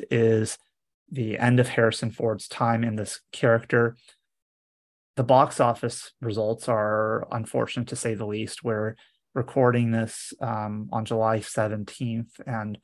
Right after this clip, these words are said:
worldwide gross is not even three hundred million. We'll see if it gets to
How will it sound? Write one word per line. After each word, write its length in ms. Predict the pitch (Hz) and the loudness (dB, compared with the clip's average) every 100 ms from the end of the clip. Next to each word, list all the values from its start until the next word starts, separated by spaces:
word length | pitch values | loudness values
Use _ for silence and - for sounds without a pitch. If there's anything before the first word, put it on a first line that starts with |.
| _ _ | _ _
worldwide 600 | - 123 117 120 110 104 - _ _ _ _ _ - | 0 2 4 4 2 0 -8 _ _ _ _ _ 0
gross 420 | 123 117 123 - | 4 4 2 -6
is 800 | - 110 104 101 101 - - - _ _ _ _ | -8 -4 -2 -2 -4 -8 -12 -16 _ _ _ _
not 340 | 131 123 117 120 | 2 4 4 4
even 260 | 117 110 | 0 -4
three 240 | - 117 104 | -6 -4 -4
hundred 320 | 107 104 101 | -4 -4 -4
million. 560 | 104 104 107 117 135 127 _ | -4 -4 -2 -2 -2 -6 _
We'll 160 | - 110 | -8 -8
see 260 | - 120 110 | -6 -6 -4
if 120 | - | -4
it 180 | 101 _ _ _ | -6 _ _ _
gets 300 | 117 107 - | 0 0 -4
to 280 | - 110 | -2 -2